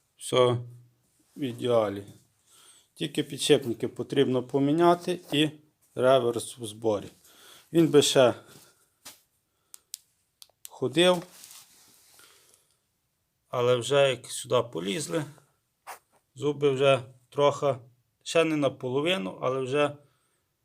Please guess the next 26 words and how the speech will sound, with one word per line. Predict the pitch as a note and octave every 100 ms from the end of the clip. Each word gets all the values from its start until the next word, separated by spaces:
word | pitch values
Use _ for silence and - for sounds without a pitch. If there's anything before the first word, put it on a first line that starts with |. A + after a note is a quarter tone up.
| _ _ _
ті, | - C3+
що | -
вперед, | A#2+ A#2+ C3+ C#3+ D3 -
підбиті, | C3+ A#2 A2+ G#2+ A#2+
назад | A#2 B2+ C#3 C#3
як | B2
нові. | A#2+ G#2 G2 F#2+ _ _ _ _ _ _
Їх | B2 C#3
би | C3
можна | C3+ C#3+ C#3
було | B2 C3+ C#3 B2 - _ _ _ _ - - - -
перекинути | C3+ C3+ C#3 D#3 C3+ A#2+ A#2 B2+ B2 _ _ _ _ _ _ _ _ _ -
на | C#3
оборот, | C3 C3 C3 D#3+ F#3 F3+ - _ _ _ _ _ _ _ _ _ _ _
вона | B2+ C#3
б | C#3
ще | - C3+
їздила | D3+ C#3+ C3 C3 B2+
і |
їздила, | A#2+ A2 G2+ G#2+ G#2+ A2
але | B2 A#2+ C#3+ D#3 - - - _ _ _ _ _
тут | - C#3+ C#3
вибито, | A#2 G#2 G2+ - - - _ _ _
на | A#2 A#2+
ось | A#2 - -
ці. | B2 G#2+